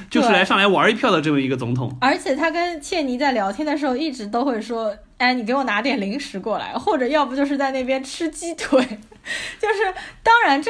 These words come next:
Speaker 2: 个小布什肯定本人没有这么智障啊，这个也是导演 <laughs> 刻意把他塑造成一个这样智商不到八十的形象。完了之后还有 Naomi Watts 在这个里面就穿插着镜头出来，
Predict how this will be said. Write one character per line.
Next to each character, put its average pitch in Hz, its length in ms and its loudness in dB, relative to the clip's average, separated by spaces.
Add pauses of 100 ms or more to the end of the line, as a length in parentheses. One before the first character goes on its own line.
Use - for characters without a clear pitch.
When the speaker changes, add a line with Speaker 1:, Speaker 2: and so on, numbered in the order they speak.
Speaker 2:
个 254 300 2
小 220 220 2
布 302 160 -6
什 359 100 -4
肯 294 160 0
定 294 160 0
本 233 180 4
人 208 140 -2
没 294 80 0
有 392 160 2
这 302 140 -2
么 240 120 -2
智 240 200 -8
障 247 200 -2
啊， 185 120 -6
这 370 120 -6
个 392 60 -2
也 269 100 0
是 285 140 -4
导 233 320 -2
演 262 260 -2 (140)
<laughs> - 240 -14
刻 381 260 0
意 370 160 -2
把 202 200 -2
他 220 180 0
塑 285 220 -6
造 254 200 2
成 214 240 -6
一 196 120 -8
个 214 100 -4
这 214 80 -6
样 208 260 -2
智 269 200 -6
商 254 260 0
不 214 100 -10
到 240 160 2
八 254 240 0
十 277 160 -6
的 202 140 -4
形 185 180 -12
象。 185 280 -10 (320)
完 233 160 2
了 339 120 4
之 359 80 -6
后 330 200 4
还 214 160 0
有 226 140 2
Naomi 254 460 0
Watts 294 360 -2 (120)
在 269 160 -4
这 269 140 -4
个 285 80 -2
里 233 80 -6
面 208 180 -4
就 233 120 -4
穿 349 320 -2
插 349 180 -2
着 320 100 -2
镜 254 220 -8
头 208 180 -6
出 247 220 -4
来， 196 240 -2